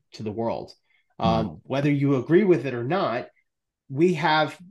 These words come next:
Speaker 1: been the first society that has so-called weaponized, uh, a, um, uh, a reserve currency.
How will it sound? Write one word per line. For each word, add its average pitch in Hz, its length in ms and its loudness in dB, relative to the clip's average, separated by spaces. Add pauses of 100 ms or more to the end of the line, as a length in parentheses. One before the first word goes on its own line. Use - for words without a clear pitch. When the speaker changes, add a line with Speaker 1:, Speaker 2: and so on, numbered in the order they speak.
(100)
Speaker 1:
been 147 300 -2
the 143 80 2
first 175 380 0
society 135 560 -2
that 113 260 -4
has 123 300 -6
so-called 131 460 -2
weaponized, 113 840 -4
uh, 107 540 -10 (160)
a, - 100 -10
um, 104 260 -8 (420)
uh, 113 280 -6
a 117 60 -10
reserve 127 400 -6
currency. 143 540 -8